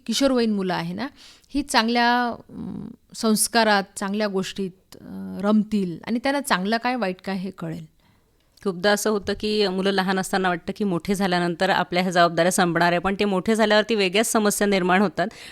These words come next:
Speaker 2: आणि आईबाबांच्या आणि मुलांमध्ये आपल्याला चांगला सुसंवाद आढळत नाही आणि तिथनं समस्या निर्माण व्हायला
Speaker 1: निर्माण.
Speaker 2: सुरुवात होते. तर हा संवाद जर आपण निर्माण करू शकलो, त्या निर्माण करण्याच्या बऱ्याचशा पायऱ्या असतात. मॅडमनी सांगितलं की आपण त्यांच्यात एवढा विश्वास निर्माण करावा की त्यांनी प्रत्येक गोष्ट आपल्याला शेअर करावी, सांगावी,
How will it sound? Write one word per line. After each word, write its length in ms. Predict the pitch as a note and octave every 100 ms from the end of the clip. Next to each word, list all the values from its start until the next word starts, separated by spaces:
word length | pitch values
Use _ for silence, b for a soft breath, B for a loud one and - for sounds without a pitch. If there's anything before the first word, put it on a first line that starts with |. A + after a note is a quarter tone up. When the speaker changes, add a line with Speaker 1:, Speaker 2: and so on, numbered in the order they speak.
| B
Speaker 2:
आणि 220 | F#3 F#3+
आईबाबांच्या 680 | - F#3 G#3+ A3+ A#3 A#3 A#3+
आणि 140 | A#3 A#3
मुलांमध्ये 440 | G#3 G#3+ A3 A3+
आपल्याला 300 | G#3+ G#3+ A3
चांगला 280 | A3 G3 G#3
सुसंवाद 560 | - G3+ - F#3+ G3+ G3+
आढळत 360 | - D#3+ E3 F#3+ -
नाही 240 | E3+ D3+
आणि 200 | - F3+ G3
तिथनं 260 | F#3 G3+
समस्या 400 | A3 G3 F#3 G#3
निर्माण 320 | G3 E3+ F3
व्हायला 220 | F#3+ F3 F#3+
Speaker 1:
निर्माण. 140 | -
Speaker 2:
सुरुवात 340 | G#3 F3+ G3+ G#3+
होते. 280 | F3 - D3 B B B -
तर 60 | F#3
हा 200 | G3 G#3
संवाद 480 | - F3 F3+ G#3
जर 180 | G#3 A3+
आपण 220 | G#3+ G3+
निर्माण 400 | A3 F#3 F3 F#3
करू 220 | G3+ E3+ F#3
शकलो, 440 | - E3+ F3+ D#3+ - B -
त्या 80 | A#3+
निर्माण 320 | A#3 A3+ B3
करण्याच्या 380 | B3 A#3+ B3 B3+
बऱ्याचशा 320 | G#3+ G#3+ B3
पायऱ्या 380 | A#3 F#3 F3 A3
असतात. 280 | G#3 F3+ E3
मॅडमनी 300 | D#3+ F3+ G3+
सांगितलं 400 | A#3+ A#3 D#3+ E3
की 100 | F3+
आपण 360 | E3 F#3 G#3
त्यांच्यात 340 | G#3+ F#3+ G#3 G3+
एवढा 200 | F#3+ G#3+
विश्वास 360 | G#3 - G#3 G#3+
निर्माण 300 | F#3+ F#3+ G3
करावा 300 | F#3+ F#3+ G3
की 120 | A3+
त्यांनी 160 | B3
प्रत्येक 340 | C4 A3+ - C4
गोष्ट 240 | B3+ -
आपल्याला 320 | A#3+ - G3 A3
शेअर 280 | - G3 G3+
करावी, 360 | G3 F3+ F#3
सांगावी, 540 | G3 F#3+ E3+ F3+ D#3